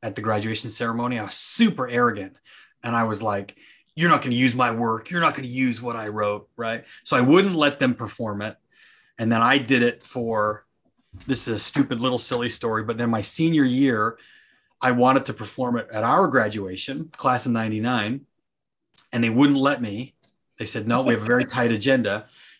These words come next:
But Megan Welsh, who was awesome, she was the student class secretary. So she gave the opening prayer or the benediction or whatever it's called. And then we had it planned between her, myself, and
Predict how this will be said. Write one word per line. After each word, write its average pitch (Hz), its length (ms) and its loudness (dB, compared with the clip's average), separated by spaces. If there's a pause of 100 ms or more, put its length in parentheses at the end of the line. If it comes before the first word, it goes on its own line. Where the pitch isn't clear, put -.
But 120 120 -6
Megan 127 480 4
Welsh, 110 500 0
who 120 140 -6
was 101 320 -6
awesome, 120 520 0
she - 200 -2
was 120 160 -2
the 104 80 -10
student 127 420 -2
class 110 400 -4
secretary. 110 560 -4
So - 140 -10
she 131 180 -8
gave 123 240 0
the 117 80 0
opening 117 340 -4
prayer 123 420 -2
or 101 120 -2
the 95 60 -10
benediction 104 560 -6
or 113 40 -4
whatever 110 240 -4
it's 110 80 -14
called. 110 280 -10 (720)
And 113 260 -2
then 147 640 2 (240)
we 131 120 2
had 123 180 -2
it 117 100 -16
planned 131 460 0
between 113 320 -10
her, 143 280 2
myself, 117 440 -2
and 107 100 -10